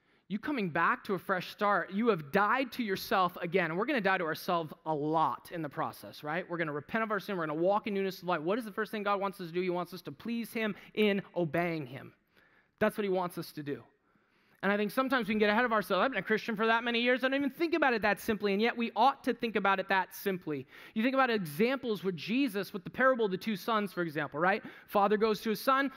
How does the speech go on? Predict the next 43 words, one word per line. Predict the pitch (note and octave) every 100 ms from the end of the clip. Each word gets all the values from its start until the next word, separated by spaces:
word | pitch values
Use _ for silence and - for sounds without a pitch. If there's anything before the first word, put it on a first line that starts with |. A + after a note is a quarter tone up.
| -
asks | - F#3 -
one | A#3+
of | C4
his | B3+
sons, | C4 B3+ B3
"Hey, | B3 D#3+
I | F#3
need | G#3+
you | F#3
to |
go | A3
work | G#3 G3+ G3+
in | G#3+ G3+
the |
field." | F#3+ D4+ G#3+ B2+ -
His | G#3+ G3+
answer, | A#3 A#3+ D4+ C#4
"No, | G#3 G#3+
yes." | C#4 A#3 - - - - _ _ _ _ _ _ _ _ _ _ _ _ C#4+ _ _ _ _ _ _ _
Right? | E3+ G3+ D4+ - - _ _ _ _ _ _ _ _ _ -
Starts | G3+ G3+
with | B3 B3
a |
no, | C4+ D4 D#4+ F4 D4 - _ _ _ _ _ _ _
then | G#3
he | A#3+
figures | A#3+ C4 D4 C4
it | D4+
out, | D4 D#4+ E4 -
and | G#3+
he | A3
does | B3+ B3
what? | D#4+ C4 - - _ _ _ _ _ _
He | -
does | G3 F#4+ C4+
it. | - - - _ _ _ _ _ _ _
Then | G3+ B3+
he |
goes | C#4+ D4
to | D4+
his | C4+
other | E4 F4+
son, | - C#4+ F3 B2+